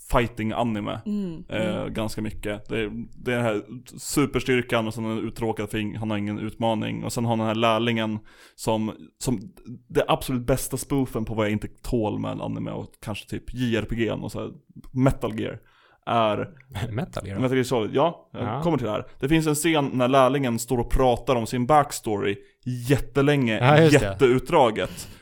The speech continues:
Speaker 1: Och Saitama typ blir otålig och bara, "Men kom till poängen."
Speaker 3: <laughs> Ja. Ja, just det, det åker-, återkommer han ofta till så här, "Ja, men du måste kunna sammanfatta det här i tjugo ord, ord eller mindre."
Speaker 1: <laughs> Just det.
Speaker 3: <laughs> Och så går han, han,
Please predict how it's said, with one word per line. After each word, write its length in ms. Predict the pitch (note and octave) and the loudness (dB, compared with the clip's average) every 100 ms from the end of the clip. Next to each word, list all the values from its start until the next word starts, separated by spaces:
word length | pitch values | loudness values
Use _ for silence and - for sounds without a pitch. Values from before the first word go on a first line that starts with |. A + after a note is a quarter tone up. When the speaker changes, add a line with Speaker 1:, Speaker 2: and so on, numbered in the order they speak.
| - | -6
Speaker 1:
Och 300 | - A#2+ A#2 | 2 4 4
Saitama 540 | B2+ A#2+ C#3 C3 A#2+ | 2 2 4 6 4
typ 220 | A2+ A#2 A#2+ | 0 -4 2
blir 200 | B2+ B2 | 2 4
otålig 680 | C3 B2 - C3+ A#2 G#2+ | 2 2 4 6 4 2
och 40 | G#2+ | 2
bara, 120 | A#2+ | 2
"Men 140 | C#3+ | 2
kom 360 | C#3 D#3+ D3 D3 | 6 6 6 6
till 240 | F3+ D3 D3+ | 4 4 8
poängen." 640 | D3+ D3 D#3 D3+ C#3+ C3+ | 8 8 6 6 4 4
Speaker 3:
<laughs> 0 | |
Ja. 140 | A#2+ A#2+ - C4 - | 0 -4 -10 -10 2
Ja, 60 | E3+ | 4
just 120 | E3 | 6
det, 80 | D#3 | 8
det 60 | |
åker-, 300 | E3 D3 C#3+ C#3+ | 6 6 4 2
återkommer 320 | C3+ C3+ C3+ | 0 0 2
han 80 | A#2+ | 2
ofta 180 | A2+ A#2 | 0 -4
till 200 | G#2 G2 | -4 -2
så 60 | |
här, 100 | G#2 | 0
"Ja, 60 | C3 | 4
men 120 | D3 | 4
du 60 | D3 | 6
måste 220 | D3+ D#3+ | 4 4
kunna 180 | E3 D#3+ | 4 6
sammanfatta 600 | F3 D#3 D3 F3+ E3+ D#3+ | 6 6 6 4 4 4
det 80 | B2 | 4
här 80 | |
i 80 | B2 | 4
tjugo 400 | A#2+ D#3+ C3 B2 | 2 4 4 4
ord, 380 | C#3 C#3+ B2+ A#2 | 2 2 0 0
ord 220 | D#3+ C#3 A#2+ | 4 4 4
eller 140 | B2 | 4
mindre." 320 | D3+ D3+ - | 6 6 8
Speaker 1:
<laughs> 60 | D#3+ | 8
Just 180 | - - B2 | 6 2 2
det. 120 | - - G#3+ F3+ A#3 F#3 - | 2 2 2 2 2 2 0
Speaker 3:
<laughs> 240 | - E3 - G#3+ - - _ - | -8 -8 -10 -12 -16 -20 _ -6
Och 80 | C#3+ | 0
så 80 | D#3+ | 4
går 120 | F3+ | 4
han, 120 | F#3+ - - | 4 2 -4
han, 260 | - E3+ | 2 2